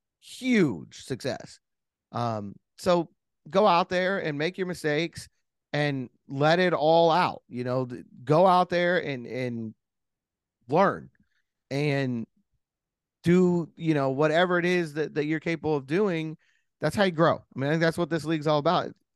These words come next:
Go back to Cincinnati. I think they're the blueprint here. They were what, four and thirteen? I wanna say, I, they might have been four and twelve. I don't think it was a seventeen game season yet.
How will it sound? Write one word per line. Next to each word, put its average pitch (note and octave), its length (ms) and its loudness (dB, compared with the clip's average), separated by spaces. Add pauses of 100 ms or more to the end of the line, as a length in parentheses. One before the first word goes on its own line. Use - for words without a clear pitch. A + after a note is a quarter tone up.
Go F3+ 80 2
back B3 240 4
to F#3+ 80 -14
Cincinnati. D3 580 -4
I G#2+ 40 -6
think B2+ 160 -10
they're D3 120 0
the C#3 80 -6
blueprint A#2+ 460 -4
here. F#2+ 240 -8 (1040)
They D3+ 100 2
were E3 120 4
what, C#3 280 0
four D#3+ 400 2
and C#3+ 180 0
thirteen? D3+ 760 -4
I C#3 100 -2
wanna D3 220 0
say, D3 180 -4
I, C#3+ 320 2
they D#3 80 -6
might D#3+ 240 0
have C3 140 -6
been A#2+ 120 -4
four A2+ 180 -6
and G2 80 -8
twelve. F#2+ 240 -4
I G2+ 40 -4
don't A2+ 100 -6
think A2 120 -8
it - 20 -6
was G#2 120 -6
a - 40 -18
seventeen G2+ 300 -8
game F#2+ 180 -8
season F#2 300 -14
yet. F2 240 -10